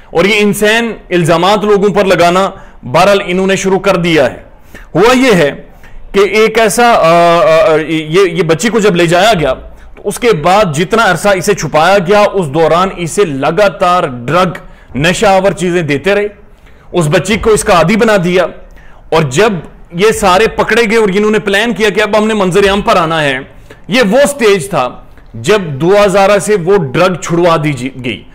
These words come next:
या उसे drug नहीं दी गई। अब वो इस कदर addict हो चुकी थी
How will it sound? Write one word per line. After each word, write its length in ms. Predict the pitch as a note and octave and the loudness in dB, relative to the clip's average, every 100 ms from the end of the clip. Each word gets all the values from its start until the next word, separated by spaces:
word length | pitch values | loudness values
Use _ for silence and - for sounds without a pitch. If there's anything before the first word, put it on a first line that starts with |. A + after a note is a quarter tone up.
| - - | -20 -8
या 160 | B2+ F3+ | -2 -2
उसे 240 | G3+ G#3 G#3 | 0 0 0
drug 300 | D3 G3 F#3+ | 2 0 2
नहीं 220 | G3 G3+ | 0 0
दी 140 | D#3 D#3 | 0 -2
गई। 260 | A#2+ - - - - - - G3 | -4 -8 -10 -14 -14 -14 -6 -2
अब 240 | A3 E3 | -2 -2
वो 140 | F3 A#3+ F#3 | 0 0 0
इस 180 | A#3 - | -4 -2
कदर 280 | A#3 G#3+ | -2 0
addict 300 | B3+ G#3+ G#3 | 0 0 0
हो 80 | A#3+ | 0
चुकी 260 | G#3+ F3 C#3+ | 0 -2 -6
थी 180 | B2+ | -6